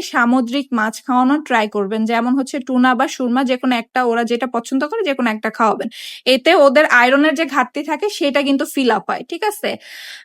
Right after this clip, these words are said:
আর মনে করেন যে কলিজা মাঝে মাঝে খাওয়াইতে পারেন, যেটা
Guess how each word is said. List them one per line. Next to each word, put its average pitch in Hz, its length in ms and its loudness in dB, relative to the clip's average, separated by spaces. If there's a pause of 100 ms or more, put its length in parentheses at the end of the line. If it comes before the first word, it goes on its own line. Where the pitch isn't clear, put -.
আর 269 240 6
মনে 311 280 2
করেন 294 340 4 (140)
যে 330 140 0 (140)
কলিজা 330 340 4
মাঝে 320 260 0
মাঝে 285 200 0
খাওয়াইতে 269 340 0
পারেন, 247 260 2
যেটা 262 200 -2